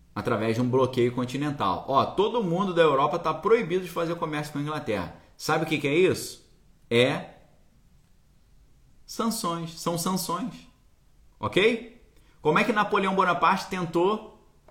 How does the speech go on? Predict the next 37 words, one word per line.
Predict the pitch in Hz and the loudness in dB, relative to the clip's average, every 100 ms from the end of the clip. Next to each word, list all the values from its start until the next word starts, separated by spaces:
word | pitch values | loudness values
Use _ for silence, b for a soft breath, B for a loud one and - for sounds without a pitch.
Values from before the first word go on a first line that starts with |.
| - _ _ _ _ _ _ - | -20 _ _ _ _ _ _ -20
tirar | - 175 151 156 165 | -2 0 6 6 6
a | 160 | 2
Inglaterra | 160 151 156 156 156 | 0 2 2 2 0
de | 147 | -2
cena? | - 139 104 82 - - | -2 0 0 -2 -10 -4
Impondo | 139 143 127 139 196 311 330 - - | 0 0 2 2 2 0 -2 -6 -16
sanções. | - - 190 277 - - - - - 113 92 78 71 - - - | -8 -4 -2 -4 -8 -20 -20 -12 -4 -2 -2 -4 -10 -18 -20 -12
O | 98 | -8
que | 95 | -4
você | 131 143 - | -2 -2 -2
tá | 151 | -2
vendo | 131 131 | 0 0
em | 120 | 0
dois | 113 110 | 0 0
mil | 151 | -4
e | |
vinte | 170 170 | -6 -8
e | 143 | -2
dois | 123 143 | 0 0
é | 139 | -2
a | |
mesma | 123 147 151 | -2 -4 -4
coisa | 123 127 123 | -2 -4 -4
que | |
aconteceu | 117 123 120 120 - 107 113 - B B - | -8 -6 -6 -6 -2 0 0 -4 B B -4
<laughs> | - | 4
em, | 135 - B - | 4 4 B 2
em | 131 | 4
mil | 123 127 135 | 8 6 6
oitocentos | 139 - 127 135 151 | 4 4 0 2 4
e | |
oito. | 117 98 - - - - - - - | 4 4 2 -8 -18 -18 -20 -20 -12
Ok? | - - 135 190 - - - - - | -10 2 4 4 0 -8 -12 -18 -18
É | - | -8
a | |
mesma | 98 156 | -6 -6
coisa. | - 123 82 - | -2 0 0 -6